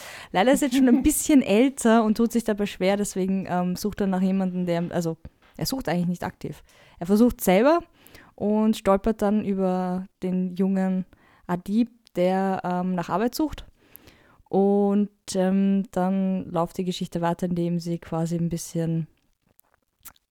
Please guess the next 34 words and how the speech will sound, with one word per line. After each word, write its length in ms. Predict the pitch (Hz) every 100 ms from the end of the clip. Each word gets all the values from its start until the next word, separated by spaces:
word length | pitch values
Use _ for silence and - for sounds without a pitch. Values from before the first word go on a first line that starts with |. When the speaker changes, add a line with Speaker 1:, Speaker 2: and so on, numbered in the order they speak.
| _ _ 208
Speaker 1:
Reibungen 760 | 196 190 185 196 196 185 185
zwischeneinander 680 | - 196 - 185 175 175 175
geben, 240 | 180 175
so 120 | 175
arbeitstechnisch, 1600 | - 180 185 190 185 - - - - 202 185 - 196 190 - 196
wie 140 | 196 190
man, 420 | 190 185 185 185 - - -
wie 100 | 226
man 220 | 220 208
arbeitet, 1000 | - 185 185 185 185 196 185 185 180 -
äh, 240 | 180 175
was 180 | 185 -
für 100 | -
eine 120 | 196
Einstellung 580 | 175 185 208 - 196 196
man 120 | 190
hat 160 | 190 185
beim 180 | 190 175
Arbeiten, 920 | 175 175 175 175 156 - 190 185 190 - - -
Speaker 2:
<laughs> 240 | - -
Speaker 1:
ähm, 480 | 175 170 170 175 170 - - -
kulturelle 600 | - 269 247 220 208 208
Missverständnisse, 1000 | 233 226 - 220 190 214 202 202 185 180
grundsätzliche 640 | 220 214 214 220 214 -
Missverständnisse 840 | 202 196 - 196 - 185 190 185
treten 340 | 185 180 170 180
auf 280 | 151 156 165
und 120 | 170
sie 100 | 170
sind 180 | 175 165
halt 100 | 160
den 80 |
ganzen 300 | 151 151 -
Tag 340 | 156 156 156